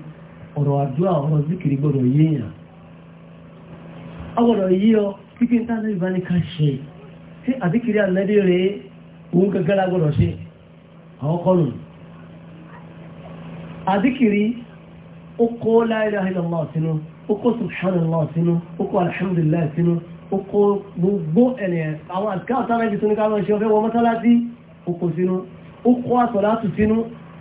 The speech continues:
kí mo lè sọ̀látù fún Ànábì, àdíkiri kó sínú. Tẹ́ bá lọ lè wo gbogbo àwọn nǹkan yìí, gbogbo ẹ̀ làwọn èèyàn ti hàn ní ìmọ̀ yányá. Mùsùlùmí ti hàn ní ìmọ̀. Tànẹ́bì nìkan ò tó wọn ná.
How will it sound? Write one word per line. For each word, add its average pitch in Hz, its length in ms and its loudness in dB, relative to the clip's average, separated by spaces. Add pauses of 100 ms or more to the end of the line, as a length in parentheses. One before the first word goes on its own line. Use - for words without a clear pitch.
(220)
kí 226 60 -2
mo 214 120 2
lè 208 140 2 (140)
sọ̀látù 185 300 0
fún 202 100 2
Ànábì, 190 440 2 (180)
àdíkiri 220 400 0
kó 220 180 2
sínú. 240 280 4 (1160)
Tẹ́ 233 120 -8
bá 233 140 -2
lọ 226 120 -2
lè 196 140 2
wo 214 100 -2
gbogbo 208 220 0
àwọn 190 160 -2
nǹkan 175 180 -2
yìí, 180 300 0 (680)
gbogbo 202 460 2
ẹ̀ 190 60 4
làwọn 175 260 2
èèyàn 185 180 2
ti 175 120 0
hàn 151 240 2
ní 180 100 2
ìmọ̀ 170 280 0
yányá. 160 260 0 (1400)
Mùsùlùmí 151 360 4
ti 175 80 2
hàn 156 380 2
ní 185 100 0
ìmọ̀. 143 300 0 (2250)
Tànẹ́bì 180 340 2
nìkan 156 240 -2
ò 143 180 2
tó 165 80 4
wọn 170 200 4
ná. 185 140 2